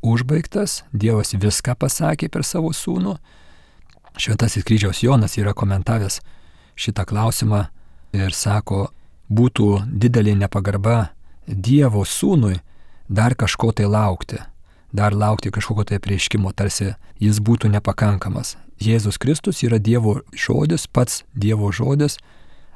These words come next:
atėjęs į šią žemę ir su juo Dievas parodo žmogui viską, ką norėjo parodyti. Ir dabar dar kažkokio tai kito apreiškimo laukti būtų nepripažinimas Jėzaus tuo, kas jis yra, nepripažinimas jo pačiu Dievu.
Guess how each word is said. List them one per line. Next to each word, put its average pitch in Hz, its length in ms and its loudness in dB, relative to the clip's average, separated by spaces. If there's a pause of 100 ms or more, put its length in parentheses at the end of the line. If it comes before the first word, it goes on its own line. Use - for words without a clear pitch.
atėjęs 110 340 0
į 104 120 0
šią 104 180 0
žemę 120 480 2
ir 107 160 0
su - 180 -4
juo 113 360 2 (520)
Dievas 110 400 2
parodo 107 640 2 (840)
žmogui 107 600 2
viską, 120 320 0
ką 107 160 0
norėjo 104 260 2
parodyti. 101 640 -4 (640)
Ir 98 160 -2
dabar 104 260 0
dar 107 220 2
kažkokio - 400 -2
tai 101 100 -2
kito 104 220 -2
apreiškimo 101 480 -2
laukti 139 360 0
būtų 107 360 0 (400)
nepripažinimas 107 880 2
Jėzaus 107 680 0
tuo, 110 220 2
kas - 260 -4
jis 101 280 -2
yra, 95 160 -2
nepripažinimas 101 800 -2
jo 101 260 0 (460)
pačiu 104 380 -2
Dievu. 104 500 0